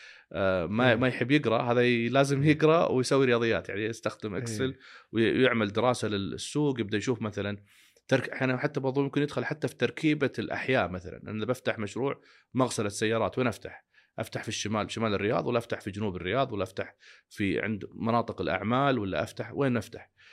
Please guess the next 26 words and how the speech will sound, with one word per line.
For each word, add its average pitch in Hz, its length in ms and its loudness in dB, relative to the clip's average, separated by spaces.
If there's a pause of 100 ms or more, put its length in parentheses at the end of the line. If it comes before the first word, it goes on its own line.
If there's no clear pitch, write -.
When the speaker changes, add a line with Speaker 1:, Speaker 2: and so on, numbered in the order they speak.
(260)
Speaker 1:
بناء 175 360 6
على 170 680 4
فرضية 147 400 4
معينة 131 360 2
أنت 120 120 -2
تحطها، - 420 -6
وممكن 175 380 2
بعدين 151 260 2
تختبر 98 380 -4
الفرضية 95 460 -6
هذه. - 180 -18 (100)
Speaker 2:
مم. 107 220 -14 (480)
لكن 135 240 -4
أبو 104 160 -4
هارون، 113 440 -4 (120)
إذا 120 140 -6
قلنا 123 440 0
لازم 117 320 -6
يعمل 101 240 -8
دراسة 104 560 -8
ولا 95 240 -12
يفترض 98 520 -14
ولا 92 240 -14
ينبغي 98 400 -12
يعمل 95 280 -14
دراسة، 101 500 -14